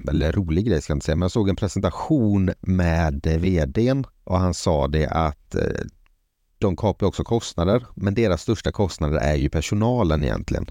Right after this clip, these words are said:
De hade några pensionsavgångar, eh, nästkommande år och även, eh, efter det något år. Och dessa är personer de inte kommer ersätta troligtvis, för han tyckte de låg ganska bra i, i beläggning.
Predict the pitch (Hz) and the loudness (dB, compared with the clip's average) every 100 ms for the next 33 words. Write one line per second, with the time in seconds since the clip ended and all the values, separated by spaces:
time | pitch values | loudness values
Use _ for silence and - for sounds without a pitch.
0 | - - 87 104 95 95 107 80 82 76 | -12 -4 0 0 0 2 2 2 0 0
1 | 110 92 - 67 87 120 131 131 - _ | 0 0 -2 0 2 2 2 0 -2 _
2 | _ _ - - 50 - - 62 57 - | _ _ -6 -4 -2 -2 -2 -4 -4 -8
3 | - - - 82 80 - 78 78 76 71 | -16 -8 -2 -2 -2 -4 -2 0 0 2
4 | 82 90 85 76 - - - 78 85 82 | 2 4 4 2 -4 -6 -4 0 0 2
5 | 73 78 - - - 76 50 - 50 50 | 2 2 0 -6 -4 -2 0 -2 -2 -4
6 | - - 98 78 80 78 80 80 - _ | -4 -4 -2 0 0 0 0 0 -4 _
7 | - 82 110 98 - 73 101 - 82 107 | -4 -2 -2 -4 -2 0 0 0 -2 0
8 | 87 85 78 85 82 - - 67 69 98 | 2 2 2 0 0 -4 -4 -4 -2 0
9 | 107 73 - 127 - 113 98 85 80 - | 0 0 -2 -4 -2 -2 0 0 0 -2
10 | 57 - 76 - 104 110 98 101 90 82 | -4 -2 -2 -2 -4 0 2 2 2 2
11 | 85 87 98 82 - 78 67 _ _ - | 0 0 -2 -2 -2 -2 -2 _ _ -2
12 | - - 135 107 80 71 _ _ _ _ | -2 0 2 2 0 -2 _ _ _ _
13 | _ _ 78 80 82 82 82 _ _ - | _ _ -2 0 2 0 -2 _ _ -4
14 | 95 113 123 82 73 - | 0 2 2 2 -2 -2